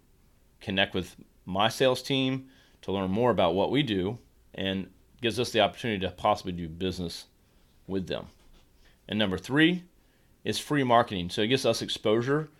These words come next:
If they share it with their friends who are probably lawyers, or someone's Googling and searching for a similar type of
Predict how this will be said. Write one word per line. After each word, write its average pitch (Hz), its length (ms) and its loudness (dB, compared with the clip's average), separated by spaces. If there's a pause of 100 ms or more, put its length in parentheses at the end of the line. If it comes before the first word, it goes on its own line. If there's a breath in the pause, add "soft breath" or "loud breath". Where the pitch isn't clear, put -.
(300 soft breath)
If 98 100 -6
they 127 120 4
share 131 280 4
it 113 80 -2
with 98 120 -2
their 110 180 4
friends 139 540 0 (120)
who 107 100 0
are 92 80 2
probably 110 320 6
lawyers, 104 480 2 (920 soft breath)
or 117 340 4
someone's 117 340 0
Googling 107 460 0
and 85 100 -8
searching 117 400 -2
for 87 480 -2 (480)
a 92 140 -2
similar 107 420 0
type 92 240 -2
of 82 180 -16